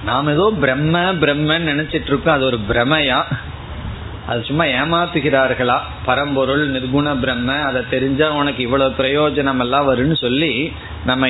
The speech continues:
ஏமாற்றுவதற்காக செய்கின்ற வித்தையாங்கிறது திடீர்னு சந்தேகம் வரும். ரொம்ப நாளைக்கு அப்புறம் திடீர்னு சில பேர் வந்து பத்து வருஷம் அத்வைதத்தை கேட்டுட்டு என்ன சொல்வார்கள்?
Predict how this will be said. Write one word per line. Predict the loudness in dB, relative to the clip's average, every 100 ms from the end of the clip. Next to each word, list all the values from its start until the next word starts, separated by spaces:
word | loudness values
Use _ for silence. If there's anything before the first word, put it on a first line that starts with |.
| 2
ஏமாற்றுவதற்காக | 2 4 4 2 2 4 4 0 2 0 2 0
செய்கின்ற | 0 0 0 -2 -2
வித்தையாங்கிறது | -4 -2 -2 2 0 2 2 2 0
திடீர்னு | 0 4 4 4 2
சந்தேகம் | -2 0 0 0 0
வரும். | -2 -6 -10 -10 -10 -2
ரொம்ப | 2 4 6
நாளைக்கு | 6 6 4 4 2
அப்புறம் | 2 2 2
திடீர்னு | 2 2 0 -2 -6 -10 -12 -12 -12 -12 -12 -12 -14 -4
சில | -2 0
பேர் | 0 2
வந்து | 2 2 2 0
பத்து | 0 0 2
வருஷம் | 2 4 4 2
அத்வைதத்தை | 4 2 2 2 2 0
கேட்டுட்டு | 0 0 0 0
என்ன | 2 0
சொல்வார்கள்? | 0 2 2 2 0